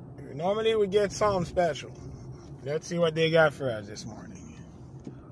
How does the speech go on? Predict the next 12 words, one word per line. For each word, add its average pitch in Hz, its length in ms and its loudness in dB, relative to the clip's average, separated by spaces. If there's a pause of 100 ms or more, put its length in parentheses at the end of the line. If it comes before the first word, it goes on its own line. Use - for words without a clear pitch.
(520)
Uh, 135 360 -6
what 139 180 0
did 139 120 -4
they 131 120 0
get? - 280 -10 (1200)
There 196 480 6
you 196 80 6
go. 165 300 6 (240)
Right 180 280 0
there. 165 380 0 (580)
Right 165 380 -4 (140)
there. 147 320 -4